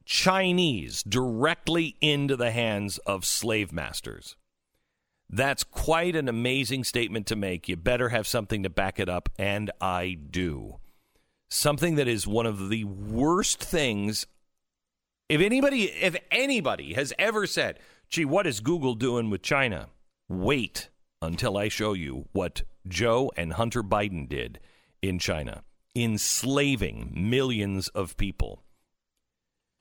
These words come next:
It's grotesque. Coming up in just a second.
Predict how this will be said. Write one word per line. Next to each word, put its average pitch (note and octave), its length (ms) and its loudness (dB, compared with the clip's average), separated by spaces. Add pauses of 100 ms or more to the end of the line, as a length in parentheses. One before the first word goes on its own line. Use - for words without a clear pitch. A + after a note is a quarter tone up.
(360)
It's G#2 260 0
grotesque. G2 960 -2
Coming B2+ 220 0
up A2+ 120 -2
in G#2 100 -2
just G2 200 -2
a G2 60 -2
second. D#2 300 -2